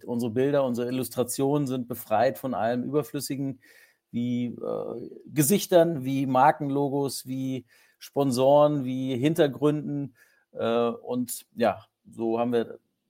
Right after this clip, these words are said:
durch die, durch dieses Konzept haben wir so einen, so einen Stil gefunden, der halt sehr puristisch ist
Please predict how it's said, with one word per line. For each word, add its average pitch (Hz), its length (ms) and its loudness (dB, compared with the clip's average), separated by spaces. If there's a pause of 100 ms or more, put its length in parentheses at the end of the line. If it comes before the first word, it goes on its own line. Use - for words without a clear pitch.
(120)
durch 120 180 -10
die, 127 260 -8
durch - 200 -6
dieses 135 280 -6
Konzept 143 400 2
haben 143 100 2
wir 135 80 -2
so 131 100 0
einen, 131 260 -2
so 120 80 0
einen 123 100 0
Stil 165 340 8
gefunden, 143 420 2
der 127 100 4
halt 120 140 2
sehr 123 160 6
puristisch 160 580 2
ist 147 300 -2